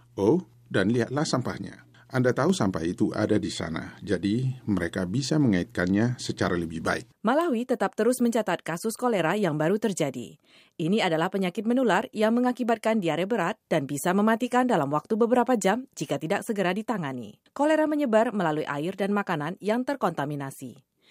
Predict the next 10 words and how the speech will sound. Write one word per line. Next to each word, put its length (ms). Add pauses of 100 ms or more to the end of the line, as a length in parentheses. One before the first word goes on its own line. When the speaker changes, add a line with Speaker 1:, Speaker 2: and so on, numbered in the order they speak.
(200)
Speaker 2:
Sejauh 320
ini, 320
pemerintah 400
Malawi 560
telah 160
memasang 480
tanda 240
peringatan 480
bahaya 240
kolera 480